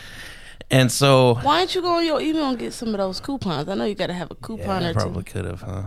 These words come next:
Speaker 2: Probably got all type of coupons. You, we
Speaker 1: Yeah.
Speaker 2: coulda got our whole meal free.
Speaker 1: Probably. Oh, this one, this one, this
Speaker 2: Yeah.
Speaker 1: one. <laughs> Cashing it in. Um, but, uh, went there and I got, uh, two burritos,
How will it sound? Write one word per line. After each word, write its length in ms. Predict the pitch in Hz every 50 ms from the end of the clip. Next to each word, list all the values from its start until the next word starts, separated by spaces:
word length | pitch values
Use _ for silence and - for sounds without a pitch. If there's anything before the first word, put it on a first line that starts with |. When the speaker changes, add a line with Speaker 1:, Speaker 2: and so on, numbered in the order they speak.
| 101 - -
Speaker 2:
Probably 180 | 214 185 175 165
got 180 | - 120 -
all 200 | - - 123 117
type 260 | - - 127 131 135 -
of 60 | 156
coupons. 500 | - 127 117 - 147 92 87 117 147 -
You, 100 | 202 220
we 100 | 247 277
Speaker 1:
Yeah. 60 | 233
Speaker 2:
coulda 140 | 220 185 170
got 180 | 180 180 180
our 100 | 180 175 185
whole 160 | 185 165 160
meal 200 | 170 160 143 143
free. 280 | 139 - 131 117 113 -
Speaker 1:
Probably. 560 | - - 80 82 - - - - - - - - - - - -
Oh, 160 | - - - -
this 200 | 139 147 139 139
one, 240 | 139 135 135 135
this 240 | 135 131 135 - -
one, 240 | 135 135 135 135 131
this 180 | 127 131 135 131
Speaker 2:
Yeah. 320 | 160 165 143 131 - 151 156 - - - - 370 381 - - 285 330 - - - 285 277 - -
Speaker 1:
one. 160 | - 160 143 120
<laughs> 60 | -
Cashing 480 | - - - 147 143 143 - 139 139
it 160 | 135 131 127 131
in. 260 | 131 127 120 113 - - - - 190 196 - - - 123 -
Um, 440 | - 123 120 110 107 101 92 - - - - - - - - - - - - - - - -
but, 300 | - 110 107 98 - - -
uh, 300 | 98 95 - 92 - - - - - - - - - - - 123 - -
went 300 | - 110 117 120 113 -
there 460 | - 113 113 110 110 110 107 104 107 - - - - - - - -
and 800 | 95 95 95 95 92 92 92 92 92 90 92 87 87 90 - - - - - -
I 140 | 101 98
got, 360 | 95 95 92 90 - - - 95
uh, 220 | 95 95 92 92 - -
two 180 | - 117 110
burritos, 880 | 101 101 98 98 104 98 98 98 98 101 101 95 - - - - -